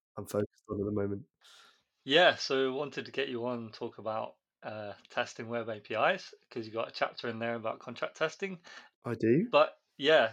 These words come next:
Speaker 2: give us a little elevator pitch of the book. Who, who's your target audience for the book?
Speaker 1: So, yeah, Testing Web A P Is,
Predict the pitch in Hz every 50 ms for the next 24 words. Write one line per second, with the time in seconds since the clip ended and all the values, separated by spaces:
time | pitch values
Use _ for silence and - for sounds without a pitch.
0 | - 139 - - 170 165 175 156 139 - 151 135 135 135 135 131 127 120 117 123
1 | - - 135 123 131 131 120 120 120 117 127 120 120 117 - - - - - -
2 | - - - _ - - - - - - _ - - 131 123 120 117 113 - -
3 | - - _ _ _ _ _ - 127 117 - 185 185 185 - - - - - _
4 | _ _ _ _ _ _ _ _ _ _ _ _ - - 143 139 131 127 123 123
5 | 120 120 120 120 - _ _ _ _ _ _ - - 139 135 135 120 - 120 107
6 | 104 - - 110 101 107 127 123 113 107 104 107 113 - - - 120 120 - -
7 | - _ _ _ _ _ _ _ _ - - - - - 175 170 175 190 170 123
8 | 113 - - 160 - - 170 156 135 117 131 123 123 120 - 123 117 113 110 107
9 | 104 - -